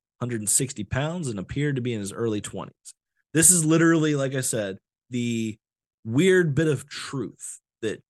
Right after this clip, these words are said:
created the entire legend. Went from some weirdo hanging out in the woods in a bunny suit, chasing people off, to literally game of telephoning into this whole local cryptid slash urban legend. It's pretty cool when you think about it, actually.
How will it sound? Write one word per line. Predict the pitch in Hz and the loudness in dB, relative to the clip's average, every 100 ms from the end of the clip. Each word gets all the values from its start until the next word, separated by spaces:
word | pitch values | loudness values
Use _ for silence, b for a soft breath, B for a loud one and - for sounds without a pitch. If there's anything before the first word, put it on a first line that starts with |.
| _ | _
created | 123 120 113 101 | 0 2 2 0
the | 101 | -4
entire | 95 87 - 113 107 98 | -6 -8 -6 -2 -2 -2
legend. | 90 69 - - _ _ _ _ _ - | -6 -10 -14 -20 _ _ _ _ _ -12
Went | 120 | -10
from | 107 127 | -8 -4
some | - 120 107 | -2 -2 -2
weirdo | 127 151 151 143 | -2 0 2 2
hanging | 139 160 160 | 2 2 0
out | 139 | -2
in | |
the | 123 | -4
woods | 123 143 135 | -2 -2 -2
in | 113 | -4
a | |
bunny | 98 110 127 151 | -6 -6 -4 -2
suit, | 135 - 151 147 | -2 -2 -2 -6
chasing | - - 156 156 160 | -6 -2 -2 -2 -4
people | 160 147 139 | -6 -4 -4
off, | 147 147 | -4 -6
to | - | -8
literally | 113 202 311 254 185 147 | -10 -6 -2 0 0 -2
game | 131 151 180 185 | -6 -6 -4 -4
of | 156 | -2
telephoning | - 151 135 120 110 107 110 B _ | -2 -2 -2 -6 -6 -6 -8 B _
into | 127 120 | -8 -6
this | 110 | -4
whole | - - 226 233 226 165 | -6 -2 0 0 0 -2
local | 120 135 165 151 165 147 | -4 -2 -4 -4 -4 -6
cryptid | 147 - 160 - 165 156 143 _ _ | -8 -6 -6 -4 -4 -4 -8 _ _
slash | - 147 135 117 123 | -2 0 2 0 -2
urban | 120 113 101 | -4 -4 -6
legend. | 90 67 - - _ | -8 -12 -16 -20 _
It's | _ | _
pretty | 370 349 | -8 -6
cool | 339 | -6
when | 277 | -6
you | 90 | -8
think | - | -14
about | - - | -18 -16
it, | 64 | -14
actually. | 57 - - | -14 -14 -18